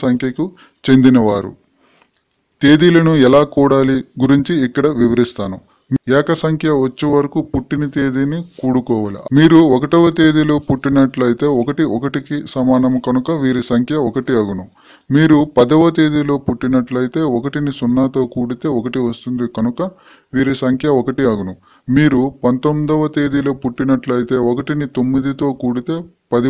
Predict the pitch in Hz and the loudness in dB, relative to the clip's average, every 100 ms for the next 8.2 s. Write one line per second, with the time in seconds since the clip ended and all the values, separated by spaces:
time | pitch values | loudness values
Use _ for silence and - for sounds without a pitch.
0 | 127 113 104 95 - 123 - 147 135 131 | 0 -4 -8 -14 -10 -10 -4 -2 -2 -2
1 | 120 156 160 151 143 123 127 139 139 135 | -4 -4 -4 -4 -4 -2 -2 -2 -2 -6
2 | 131 123 127 131 165 - _ _ - 123 | -4 -4 -4 -4 -6 -8 _ _ -8 -6
3 | 131 127 113 - 98 - 123 135 156 135 | -2 -2 -2 -6 -12 -6 -2 0 0 -2
4 | 127 123 123 123 131 147 113 127 127 113 | -2 -2 -2 -4 -2 -4 -4 -4 -2 -2
5 | 98 95 - _ _ _ 127 156 156 131 | -2 -8 -12 _ _ _ 2 4 4 2
6 | 156 127 151 151 123 139 147 160 156 147 | -2 0 2 2 2 0 2 2 0 -2
7 | 139 135 127 127 120 135 135 127 127 131 | -2 -2 -4 -4 -4 -2 -2 -2 -4 -4
8 | 123 | -4